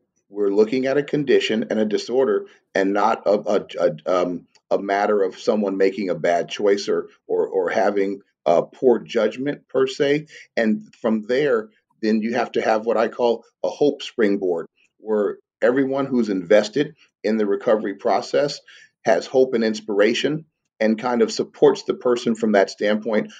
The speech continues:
Oftentimes in early recovery, when you're going through detox, there's a significant sense of hopelessness that you yourself may have. So you need others to carry that hope for you until you have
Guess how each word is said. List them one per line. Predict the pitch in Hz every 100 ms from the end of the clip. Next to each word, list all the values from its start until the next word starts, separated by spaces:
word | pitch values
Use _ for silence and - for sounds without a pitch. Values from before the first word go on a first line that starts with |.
| -
Oftentimes | - 139 - 139 131 123 120 117 - _ -
in | 104 101 - -
early | 156 160
recovery, | 120 107 120 107 107
when | 98 101
you're | 98
going | 98 113 127 120
through | 127 127 110
detox, | 104 107 87 87 - - - - _ - 110 107
there's | 110 107 107 - _ _ _ -
a | 90
significant | - - 104 143 156 139 120
sense | - 131 113
of | 107
hopelessness | 156 - - - - - _ -
that | 92
you | 107 139
yourself | 123 110 131 127 -
may | 104 92
have. | 170 143 90 - - - -
So | - 104
you | 120 143
need | 123 -
others | 123 135 107
to | 110
carry | - 127 117
that | 120 98
hope | 120 98 -
for | - 160
you | 113 90 - _ -
until | 107 107 107
you | 110 160 165 120
have | 117 101 104